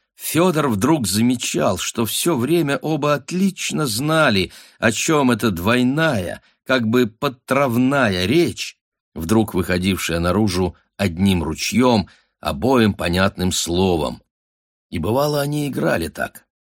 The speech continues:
сидя рядом и молча про себя воображая, что каждый совершает одну и ту же лешинскую прогулку, они выходили из парка, шли дорожкой вдоль поля,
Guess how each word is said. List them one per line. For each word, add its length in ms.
сидя 400
рядом 420
и 80
молча 400
про 160
себя 320
воображая, 840
что 220
каждый 460
совершает 760
одну 440
и 120
ту 260
же 320
лешинскую 800
прогулку, 760
они 240
выходили 520
из 180
парка, 560
шли 300
дорожкой 560
вдоль 320
поля, 580